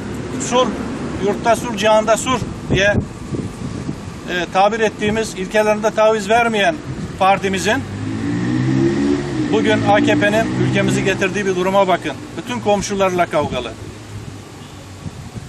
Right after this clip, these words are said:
Cumhuriyet Halk Partisi'nin anlayışında komşularla kavga etmek yoktur. Cumhuriyet Halk Partisi'nin anlayışında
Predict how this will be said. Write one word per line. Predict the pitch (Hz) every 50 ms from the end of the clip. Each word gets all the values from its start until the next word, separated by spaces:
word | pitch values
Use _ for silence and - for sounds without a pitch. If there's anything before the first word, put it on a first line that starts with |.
| - - -
Cumhuriyet | 156 180 196 214 233 -
Halk | 208 220 233 226 208 -
Partisi'nin | 226 226 220 220 220 - - - 214 233 - 185
anlayışında | 185 196 202 208 214 202 190 - 214 208 202 220 214
komşularla | - 208 208 202 - - 214 214 214 214 214 208
kavga | 202 214 202 202 196 208
etmek | 208 196 196 208 202 190 -
yoktur. | 214 202 - - - 151 - - - - - - - - - - - - - - - - - - - - -
Cumhuriyet | 160 185 202 214 220 214
Halk | 208 220 233 233 - -
Partisi'nin | 233 233 220 202 - - - 226 233 233
anlayışında | 214 190 185 202 214 214 220 220 208 - - 214 214 208 233 233